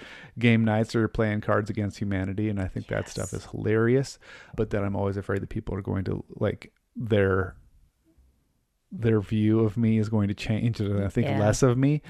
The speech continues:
Speaker 2: Yeah.
Speaker 1: which is totally fine, if, and I shouldn't really care, but it's always a, a mixed bag on how
Speaker 2: Yeah.
Speaker 1: I
Speaker 2: Yeah.
Speaker 1: but anyway, but that's not what we're talking about today.
Speaker 2: No, no. We're, we're gonna talk about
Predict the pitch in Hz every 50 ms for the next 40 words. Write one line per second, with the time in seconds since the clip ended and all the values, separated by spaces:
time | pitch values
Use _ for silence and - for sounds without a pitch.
0 | - - 151 151 147 143 143 143 - 139 151 - - 190 - 170 143 - - -
1 | 247 - - 190 180 165 135 123 - - 202 214 175 123 107 98 98 101 101 107
2 | 110 - _ _ _ _ _ _ _ - - - - - - - 139 123 - -
3 | - - - 127 117 110 - - 156 139 120 - 110 117 113 104 101 - - -
4 | 120 104 98 101 98 101 107 104 107 107 - - - - - - - - - -
5 | 107 101 - - - _ _ - 113 - - 113 - - - - - - 55 55
6 | - - - - - - - 101 95 - 104 104 107 107 107 104 - - - -
7 | - - 156 143 135 127 127 127 - - - - - - - - 131 113 110 107
8 | 110 101 - _ 170 175 214 - - 151 117 104 107 110 - 104 98 - 101 92
9 | 90 - 101 95 95 92 - - - - - 101 - - 185 135 127 - - -
10 | - - 226 226 185 143 135 - - - _ _ _ _ _ _ _ _ _ -
11 | 214 247 277 277 202 233 262 - - 440 415 392 294 - - 196 180 180 196 180
12 | 165 156 143 143 139 135 135 131 131 131 143 -